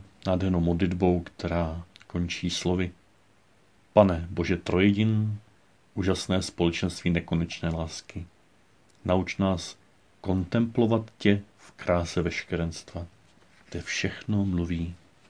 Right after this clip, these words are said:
o tobě.“ Ty podklady, které máte v ruce, vám dávají k dispozici několik dalších citátů z encyklika Laudato si,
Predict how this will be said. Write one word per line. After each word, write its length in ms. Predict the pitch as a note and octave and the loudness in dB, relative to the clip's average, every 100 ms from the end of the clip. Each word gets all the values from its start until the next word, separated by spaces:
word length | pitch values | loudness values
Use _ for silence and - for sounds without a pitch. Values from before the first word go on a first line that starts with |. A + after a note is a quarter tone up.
| _ | _
o 80 | - - | -20 -6
tobě.“ 300 | D#2+ D#2+ - - _ _ _ _ _ _ _ _ _ _ _ _ _ _ _ _ _ - | -6 -4 -8 -14 _ _ _ _ _ _ _ _ _ _ _ _ _ _ _ _ _ -8
Ty 100 | - | -2
podklady, 360 | G#2+ - C3 | 2 6 6
které 200 | - A#2+ | 8 8
máte 240 | A#2 A2+ A2 | 8 8 6
v 60 | |
ruce, 380 | G2+ G2+ A#2 A2+ - - - _ _ _ | 6 4 2 0 -6 -20 -20 _ _ _
vám 680 | - D3 A2 G#2 G#2 G2 G2+ F#2 F#2+ | -8 6 8 10 10 8 4 0 -4
dávají 460 | G2+ G2+ G2+ A2 | 4 6 8 6
k 40 | F#2+ | 6
dispozici 460 | G2+ - A2 G#2+ | 2 6 4 8
několik 280 | F#2+ A#2 A2 | 6 8 6
dalších 380 | F#2+ F#2 - G2 | 6 4 2 0
citátů 800 | C3+ - A#2+ A#2+ C3 B2+ C3+ C3 - | 0 4 4 4 2 2 0 -4 -14
z 140 | - | -8
encyklika 560 | G#2 - G#2+ A2 G#2+ G#2+ | -6 -4 -2 -2 -2 2
Laudato 440 | G#2 G2 G#2 G#2+ | 2 4 2 0
si, 320 | G#2 - G2+ | -4 -2 -2